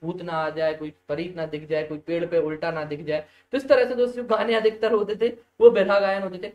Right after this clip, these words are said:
विदेशी गायन भी दोस्त अधिकतर सुनसान जगहों पर ही किए जाते थे कि मन लगा रहे,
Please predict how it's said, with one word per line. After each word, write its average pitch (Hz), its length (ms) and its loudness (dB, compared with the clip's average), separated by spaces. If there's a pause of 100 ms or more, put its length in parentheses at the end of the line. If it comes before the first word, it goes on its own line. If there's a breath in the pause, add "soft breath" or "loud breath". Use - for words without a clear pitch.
(180)
विदेशी 214 420 2
गायन 226 260 0
भी 233 80 -6
दोस्त 226 160 -2
अधिकतर 185 320 -6
सुनसान 185 460 -6
जगहों 185 280 -2
पर 180 200 -6
ही 180 80 -6
किए 180 200 -6
जाते 156 280 -4
थे 151 100 -12 (380)
कि 294 80 2 (120)
मन 220 200 2
लगा 196 320 4
रहे, 143 120 2